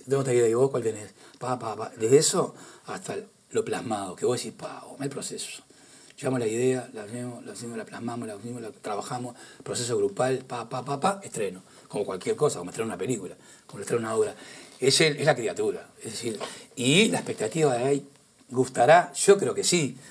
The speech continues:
Tenemos cierto oficio, intuición como para, ese es el momento. El estreno. Después es llevar, el, el, después son funciones, que es como el teatro, el placer de hacer las funciones. Pero el estreno es el momento, loco, a ver qué pasa.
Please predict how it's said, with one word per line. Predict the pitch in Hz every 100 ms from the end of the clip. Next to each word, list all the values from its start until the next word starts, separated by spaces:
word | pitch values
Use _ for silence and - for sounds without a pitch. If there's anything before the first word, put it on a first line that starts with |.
| - -
Tenemos | 117 135 131
cierto | 127 117
oficio, | 101 156 143 160
intuición | 143 120 117 107 143
como | 147
para, | - 95 - - - - - - _
ese | 143 120
es | 104
el |
momento. | 92 87 95 - - - - -
El | 120
estreno. | 120 - 120
Después | 143 139 226 226
es | 202
llevar, | 143 147 175 170 - _ -
el, | 139 -
el, | 151
después | 127
son | 190 131
funciones, | 113 107 98 92 - _ - _ - - - - -
que | 101
es | 113
como | - 98
el | 92
teatro, | 123 123 - - -
el | - 95
placer | 98 92 131
de |
hacer | 107 110
las | -
funciones. | 92 - 95 92 - - - -
Pero | 98
el |
estreno | - - 127 170 160 - - - - - - - - - - -
es | 139 -
el | 92
momento, | 95 95 90 -
loco, | 107 - 117 120 -
a | - 110
ver | 104
qué | 95
pasa. | - - -